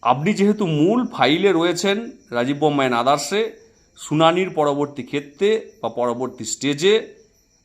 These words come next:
আপনি অবশ্যই করে যদি পিটিশনারদের কোনো সুযোগ সুবিধা থাকে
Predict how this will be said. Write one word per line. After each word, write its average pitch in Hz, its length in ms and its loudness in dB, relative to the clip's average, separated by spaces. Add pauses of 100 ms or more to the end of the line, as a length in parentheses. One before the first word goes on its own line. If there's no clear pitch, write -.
(160)
আপনি 127 340 0
অবশ্যই 156 580 -2
করে 214 460 0 (1040)
যদি 123 200 -2
পিটিশনারদের 151 760 -4
কোনো 120 240 -2
সুযোগ 147 360 -4
সুবিধা 180 340 -6
থাকে 185 580 -4